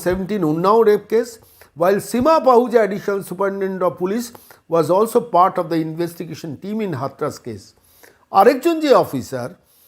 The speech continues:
তিনি হচ্ছেন এএসপি, অ্যাডিশনাল সুপারিনটেনডেন্ট অফ পুলিশ, সিবিআই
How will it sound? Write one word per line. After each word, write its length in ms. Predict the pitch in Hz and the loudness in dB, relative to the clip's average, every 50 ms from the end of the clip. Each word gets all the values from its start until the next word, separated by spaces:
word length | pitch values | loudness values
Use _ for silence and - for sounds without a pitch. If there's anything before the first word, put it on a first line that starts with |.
| _ _ _ _ | _ _ _ _
তিনি 140 | 214 214 254 269 | -2 0 0 0
হচ্ছেন 220 | 262 262 277 262 233 226 | 2 0 0 2 4 4
এএসপি, 380 | 240 262 254 - - - 277 262 262 262 - _ _ _ _ - 180 190 233 - - 190 185 233 - - 202 190 196 196 185 - - 185 175 - 196 190 190 - - 147 - _ _ - _ _ _ | 4 4 2 -2 -8 -6 -6 -4 -4 -6 -8 _ _ _ _ -4 -2 -2 -2 -4 -4 -4 -4 -2 -2 -2 -2 0 -2 -2 -4 -4 -2 -2 0 0 0 -2 -2 -4 -8 -10 -12 _ _ -20 _ _ _
অ্যাডিশনাল 420 | - 185 233 233 - 247 247 240 - - | -2 -2 -2 0 2 0 0 0 0 -2
সুপারিনটেনডেন্ট 680 | 208 196 208 208 208 214 208 202 202 196 190 185 180 170 185 | -2 0 0 0 0 0 0 0 0 0 -4 -4 -2 -2 -2
অফ 60 | 165 - - | -2 0 -2
পুলিশ, 240 | 156 143 143 151 - - - _ _ _ _ _ _ _ - - _ _ - | -2 0 0 -2 -4 -8 -16 _ _ _ _ _ _ _ -20 -20 _ _ -2
সিবিআই 400 | - 220 202 202 190 160 135 123 | -2 0 4 4 4 4 4 2